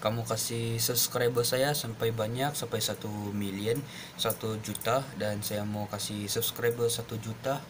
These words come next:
full subscriber. So, kali ini saya akan boleh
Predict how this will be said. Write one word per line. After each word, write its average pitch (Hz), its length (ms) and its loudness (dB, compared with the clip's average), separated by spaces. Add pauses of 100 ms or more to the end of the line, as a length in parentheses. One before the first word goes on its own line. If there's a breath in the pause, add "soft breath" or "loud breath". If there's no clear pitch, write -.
(400 loud breath)
full 165 560 6
subscriber. 131 760 0
So, 117 200 4
kali 113 240 0
ini 127 160 -2
saya 113 280 2
akan 113 240 -2
boleh 110 440 0